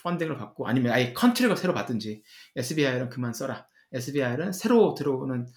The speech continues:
스타트업에 우리가 최대한 얼로케이션 많이 해놓겠다." 이렇게 생각을 하-, 아, 뭐,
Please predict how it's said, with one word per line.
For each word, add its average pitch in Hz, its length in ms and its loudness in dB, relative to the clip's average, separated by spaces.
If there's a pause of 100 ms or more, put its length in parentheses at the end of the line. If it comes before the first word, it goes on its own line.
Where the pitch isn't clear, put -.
(160)
스타트업에 147 480 -4
우리가 123 420 -8 (100)
최대한 170 460 0
얼로케이션 131 440 -4
많이 117 160 -6
해놓겠다." 147 360 -10
이렇게 120 380 -10 (480)
생각을 147 360 -8
하-, 143 120 -8
아, 127 40 -4
뭐, 131 200 -8